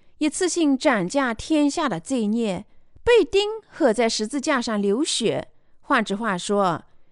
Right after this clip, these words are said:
耶稣基督在这个地球上成了树墩子。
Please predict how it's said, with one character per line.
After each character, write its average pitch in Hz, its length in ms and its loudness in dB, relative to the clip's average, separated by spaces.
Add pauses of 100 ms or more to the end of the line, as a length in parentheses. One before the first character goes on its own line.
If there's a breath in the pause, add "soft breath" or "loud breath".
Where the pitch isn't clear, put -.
(180)
耶 311 220 4
稣 285 180 0
基 247 200 -4
督 226 260 4
在 220 180 2
这 262 100 -4
个 240 100 -2
地 285 200 -2
球 180 180 -2
上 220 360 -2
成 220 200 -6
了 208 120 -2
树 269 260 -2
墩 302 400 2
子。 170 360 -6